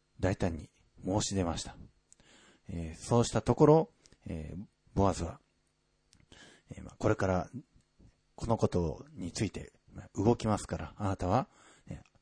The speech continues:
座して、えー、信頼して、ね、座っていなさい。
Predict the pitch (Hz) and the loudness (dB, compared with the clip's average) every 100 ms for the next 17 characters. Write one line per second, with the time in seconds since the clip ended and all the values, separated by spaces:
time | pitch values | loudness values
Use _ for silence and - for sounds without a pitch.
0 | _ _ _ - 90 135 - - - _ | _ _ _ -4 2 2 0 -8 -12 _
1 | _ _ - - 82 71 85 - - - | _ _ -20 -12 -10 -10 -14 -16 -10 -4
2 | 104 98 92 98 - _ _ - 85 - | 2 2 2 -2 -2 _ _ -10 -8 -2
3 | 90 - 104 104 90 98 | -2 0 0 0 0 -2